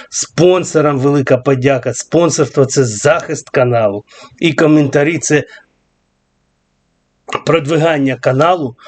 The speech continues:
по рейтингу. Йдемо далі. Ну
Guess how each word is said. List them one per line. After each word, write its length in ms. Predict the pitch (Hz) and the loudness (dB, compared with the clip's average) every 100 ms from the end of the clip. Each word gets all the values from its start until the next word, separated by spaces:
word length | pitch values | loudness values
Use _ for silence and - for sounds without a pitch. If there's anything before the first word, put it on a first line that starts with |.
| - _ - | -20 _ 0
по 260 | 151 170 | 0 2
рейтингу. 680 | 123 143 127 - 101 - - _ _ - - | 0 0 0 -6 -12 -12 -20 _ _ -20 -4
Йдемо 380 | 117 143 165 160 | 2 4 4 4
далі. 360 | 143 123 101 - _ - - 135 | 2 0 -2 -14 _ -20 -8 0
Ну 400 | 156 247 240 | 2 2 0